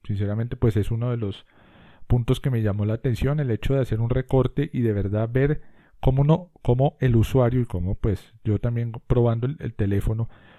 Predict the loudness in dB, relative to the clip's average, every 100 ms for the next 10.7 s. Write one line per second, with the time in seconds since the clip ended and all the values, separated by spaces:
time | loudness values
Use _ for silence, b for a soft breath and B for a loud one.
0 | B 0 2 2 2 0 2 4 4 0
1 | -8 -10 _ _ -4 -2 0 0 2 0
2 | -2 -4 -2 0 2 2 2 0 0 -2
3 | -2 -2 -2 -6 -10 -8 -6 -4 -4 -2
4 | -2 -4 -6 -8 -6 -2 -2 -2 -6 -4
5 | -8 b b b b b b b _ _
6 | -6 -2 0 2 2 2 0 -2 -2 0
7 | 2 2 0 2 4 4 0 B B 0
8 | 2 2 2 4 2 4 0 -2 -8 _
9 | _ -6 -2 -2 -2 0 0 0 0 0
10 | 0 -2 -2 -2 0 0 -2